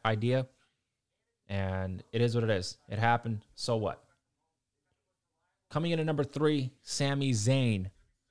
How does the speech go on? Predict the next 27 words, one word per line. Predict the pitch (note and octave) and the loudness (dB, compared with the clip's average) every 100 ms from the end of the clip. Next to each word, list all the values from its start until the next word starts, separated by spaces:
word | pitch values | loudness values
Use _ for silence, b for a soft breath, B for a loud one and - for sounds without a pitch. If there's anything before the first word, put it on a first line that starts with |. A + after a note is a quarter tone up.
| _ _ _ _ _ _ _ _ _ _ _ _ _ | _ _ _ _ _ _ _ _ _ _ _ _ _
Coming | B2+ C3 | 0 2
at | C3 | 2
number | C3 C3 B2+ | 2 0 0
four, | - C#3 C3+ A#2 G2 - _ _ _ - | 0 2 6 4 2 -6 _ _ _ -10
Mustafa | G2+ - B2+ B2 A#2 G2 F#2 - - | -8 0 4 4 4 0 -2 -6 -4
Ali. | G2 G2 G#2 F#2+ F#2 _ _ _ _ _ _ _ _ _ _ | -2 0 0 -2 -4 _ _ _ _ _ _ _ _ _ _
Coming | A#2+ B2 | 0 2
in | B2 | 2
at | B2 | 2
number | A#2+ | 0
five, | A#2 A#2+ A#2 G#2+ G#2+ A2 | 0 4 4 4 0 -2
Jeff | A2+ B2 B2 - _ _ _ | 2 2 2 -4 _ _ _
Hardy. | B2+ C3 G2+ F2 - _ _ _ _ _ _ _ _ _ _ _ _ | 2 2 2 -4 -12 _ _ _ _ _ _ _ _ _ _ _ _
Coming | A#2 A#2 | -2 0
in | A2 | 0
at | |
number | A2+ A2 | 0 -2
six, | G#2 - G#2+ G#2 - - G2+ | -2 0 0 -2 -10 -14 -6
Dolph | A2 G#2 G#2 - - - | 0 2 0 -4 -14 -8
Ziggler. | G#2 F#2+ G#2+ G2+ F2 F2 - _ _ _ _ _ _ _ _ _ _ | -6 0 0 0 -4 -6 -12 _ _ _ _ _ _ _ _ _ _
Coming | - A#2 | -4 0
in | A#2 | 2
at | A2+ | 2
number | A2+ A2 | 0 0
seven, | G#2 A2+ A2 G#2+ | 0 0 0 -2
Shinsuke | G2 - A#2 - - A2+ A2 A2 A2 A2 G#2+ | -4 -2 -2 -2 -4 -2 0 0 0 0 0
Nakamura. | G#2+ G#2+ - A2 A2 G#2+ F#2 | 0 -2 -2 0 0 2 0